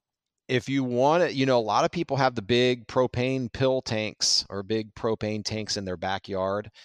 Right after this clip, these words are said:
You know, that's what my parents use. A lot of people out in the country have the propane delivery. You know, having those big tanks gives you a lot of options when it comes to propane. One of the most efficient, and I installed one of these in,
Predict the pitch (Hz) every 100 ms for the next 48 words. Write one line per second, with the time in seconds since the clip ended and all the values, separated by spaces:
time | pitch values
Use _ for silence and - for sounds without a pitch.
0 | - - 95 95 - - 92 87 - 104
1 | 110 110 - 113 113 98 92 95 110 -
2 | 92 - - 104 104 107 104 90 - 80
3 | - 107 104 98 92 90 107 117 120 123
4 | - - - - - 110 107 107 - 110
5 | 139 151 135 131 110 120 131 127 - 151
6 | 147 107 - - - _ _ 120 117 107
7 | 110 113 - 104 101 95 101 113 107 110
8 | 104 - 104 - 101 87 107 101 - -
9 | 123 123 - 82 78 - - - _ 104
10 | 123 147 180 131 120 113 113 127 151 170
11 | - 147 - - - 175 - 78 64 -
12 | - 107 123 127 - 110 - 110 110 120
13 | 113 117 110 107 120 104 98 - 101 101
14 | 95